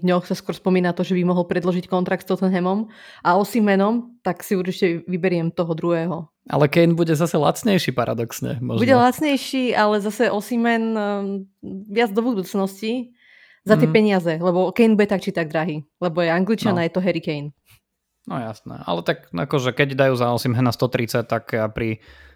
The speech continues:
Speaker 2: akože tom, čo sa dáva dnes za kadejakých Mudrikov a podobne, s-, nepoviem asi ani pol slova.
Speaker 1: Ešte jedna novinka, alebo taká špekulácia,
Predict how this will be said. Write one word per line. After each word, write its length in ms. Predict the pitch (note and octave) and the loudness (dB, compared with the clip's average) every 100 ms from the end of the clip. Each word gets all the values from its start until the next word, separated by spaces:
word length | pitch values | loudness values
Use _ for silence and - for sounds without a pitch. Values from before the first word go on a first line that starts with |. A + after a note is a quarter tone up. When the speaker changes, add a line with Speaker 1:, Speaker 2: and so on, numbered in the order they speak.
| _ | _
Speaker 2:
akože 480 | - A#2+ A2+ G#2+ G2+ | -8 -4 -2 -2 -2
tom, 320 | - A2+ A2 | -2 0 -2
čo 80 | - | -4
sa 160 | - A#2 | -4 -2
dáva 320 | A2+ A2 A2 | 0 0 0
dnes 320 | A2+ A2 - | -2 -4 -6
za 320 | - A#2+ A2 | -8 -4 -2
kadejakých 480 | - A2 A2+ - A2+ | -2 -2 -4 -2 -2
Mudrikov 560 | A#2 A2+ A2+ G#2+ A2+ A2 | 0 2 0 -2 -2 -4
a 80 | |
podobne, 480 | A2 A2 A2 G#2+ G#2 | -4 -6 -4 -6 -6
s-, 640 | - - - - - - - | -10 -16 -18 -18 -18 -16 -4
nepoviem 360 | B2 A2 A2 G#2+ | -2 0 -2 -4
asi 160 | G#2+ A#2 | -4 -4
ani 160 | A2 G#2+ | -4 -4
pol 160 | G#2+ | -4
slova. 400 | G2 G2+ G#2 G#2+ - | -6 -8 -8 -10 -4
Speaker 1:
Ešte 240 | G#3 - | -4 0
jedna 240 | G#3+ F#3 G#3 | 0 0 0
novinka, 400 | F3 F3 F3+ G#3+ | 0 0 -2 -2
alebo 240 | E3+ D#3 | -2 -4
taká 240 | D#3+ E3+ - | -8 -12 -8
špekulácia, 880 | F#3 F#3 F3+ F3 F3+ F3+ F3+ F#3+ | -8 -4 -2 -2 -2 -2 -2 -4